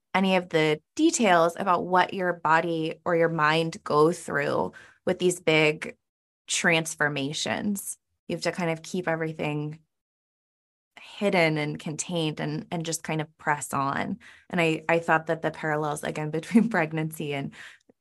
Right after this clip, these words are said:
werewolfdom, uh, were v-, uh, oddly similar.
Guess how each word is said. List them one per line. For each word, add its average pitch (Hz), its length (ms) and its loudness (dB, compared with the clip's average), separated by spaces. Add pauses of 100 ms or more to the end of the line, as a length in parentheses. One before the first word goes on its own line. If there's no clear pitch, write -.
(180)
werewolfdom, 156 1400 -2 (100)
uh, 160 280 6 (200)
were 180 320 0
v-, 170 280 -10
uh, 180 260 4
oddly 208 380 6
similar. 151 540 -4